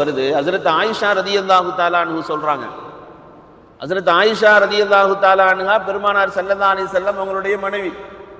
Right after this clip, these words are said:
அவங்களுக்கு குழந்தைகள் இல்ல. திடீர்னு பார்த்தா ஒரு வீட்டுல ஒரு பெண்மணி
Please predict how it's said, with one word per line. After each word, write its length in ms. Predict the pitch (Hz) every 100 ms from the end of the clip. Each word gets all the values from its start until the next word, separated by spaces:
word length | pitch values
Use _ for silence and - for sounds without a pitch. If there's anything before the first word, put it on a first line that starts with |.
| - - - - -
அவங்களுக்கு 500 | 170 208 208 202 226
குழந்தைகள் 460 | 196 208 208 202
இல்ல. 260 | 202 196 160 - - - - - - - - - - -
திடீர்னு 340 | 170 233 233
பார்த்தா 560 | 214 208 226 214 185 175
ஒரு 100 | 180
வீட்டுல 380 | 190 208 214
ஒரு 140 | 190 180
பெண்மணி 600 | 139 180 190 175 180